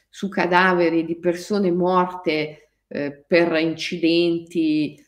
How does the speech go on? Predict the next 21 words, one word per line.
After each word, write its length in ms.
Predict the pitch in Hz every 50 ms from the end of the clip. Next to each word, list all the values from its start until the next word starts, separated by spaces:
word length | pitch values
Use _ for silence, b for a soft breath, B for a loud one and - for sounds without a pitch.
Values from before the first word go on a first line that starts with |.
| B _
eh, 220 | - - 143 147 147
morti 600 | 151 160 165 170 170 - - 170 156 151 151 151
improvvise, 760 | 147 143 - 175 170 165 165 160 180 185 180 165 170 147
traumatiche, 920 | 147 - 160 143 147 156 156 160 160 160 160 - 156 143 - 170 151 147 147
quando 320 | - - 220 233 226 180 175
facevano 460 | - - - - 226 185 175 165 170
l'autopsia 580 | 170 180 180 180 214 208 - - - 202 165
scoprivano 1080 | 175 175 - - 196 185 185 - 220 233 226 208 208 208 180 185 208 208 185 185 208 190 B B B B B _
che 120 | - 202
avevano 400 | 160 156 170 165 156 156 175 170
anche 360 | 143 147 165 170 165 - 190
un 160 | 165 147 135
cancro. 760 | - - - - - - 120 135 127 _ - - 123 117 - _ b b b b b b b b b b b b _ _
Eh, 1200 | - - - - - - - - - - _ _ _ _ _ _ _ _ _ _ - - _ - - b b b b b _ _ _
perché 460 | - 349 381 - - - 311 302 -
è 180 | - 349 349 370
dentro, 480 | 359 392 403 349 - - 311 - -
è 140 | - 320 302
dentro 400 | - 381 403 381 370 294 302 330
di 140 | 262 302 294
noi. 680 | 294 320 359 381 330 208 165 - 139 139 143 - -